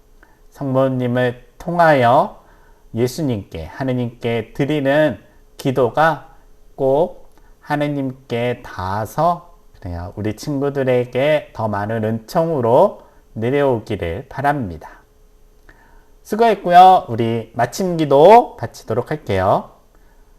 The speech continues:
자, 기도 손. 성부와 성자와 성령의 이름으로 아멘. 오늘 마침 기도는 봉헌 기도 바치겠습니다.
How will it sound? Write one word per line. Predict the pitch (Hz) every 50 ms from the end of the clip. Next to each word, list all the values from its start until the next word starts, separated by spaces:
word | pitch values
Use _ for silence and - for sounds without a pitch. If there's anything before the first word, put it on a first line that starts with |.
| _ _ -
자, | - - - -
기도 | - 131 123 123 127 123 120 117 113 110 110 107
손. | - - 202 190 196 208 214 220 220 - - _ _ _ _ _ _ _ _ - _ _ _ _ _ - - _ _ _ - - - _ _ - _ _ _ _ _ _ _
성부와 | - - 139 139 127 135 135 135 139 139 139 139 139 139 143 151 151 147 - - _ _ -
성자와 | - - - 147 147 147 147 147 143 139 139 139 139 139 139 143 143 147 156 -
성령의 | - - - 156 151 151 151 143 147 147 147 151 143 135
이름으로 | 117 104 98 95 104 120 151 196 214 214 214 - - - - _ _ _ - _ _ _
아멘. | - 104 104 101 101 104 107 107 107 107 107 110 110 110 110 117 127 127 _ _ _ - - - - - - - _ _ _ -
오늘 | - 143 151 185 202
마침 | 185 - 180 - 185 170 160
기도는 | 156 143 151 147 160 196 214 185 -
봉헌 | - 151 143 151 180 214 226 220 226 208 180
기도 | 160 120 110 117 117 147 202 226 220
바치겠습니다. | - 123 - - - 123 117 95 - - - 78 73 76 - -